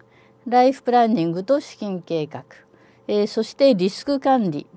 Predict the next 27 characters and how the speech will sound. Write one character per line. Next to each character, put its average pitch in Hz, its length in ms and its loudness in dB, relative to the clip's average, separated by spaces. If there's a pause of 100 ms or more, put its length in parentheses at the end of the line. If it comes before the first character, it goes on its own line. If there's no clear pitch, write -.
タ 214 100 -2
ッ - 40 -2
ク 233 160 -6
ス - 100 -12
プ 226 120 -6
ラ 208 140 2
ン 170 120 -2
ニ 143 80 0
ン 131 120 -2
グ、 123 260 -10
相 202 260 -2
続 160 300 -4
事 165 180 -6
業 247 220 0
承 254 260 -2
継、 127 380 -6 (280)
え 190 120 -4
ー、 190 40 -4
こ 247 140 -6
の 247 220 -2
六 180 180 -4
科 240 160 -2
目 165 240 -8
で 127 140 -8
す。 - 180 -18 (2000)
で、 254 280 4
え 240 60 -2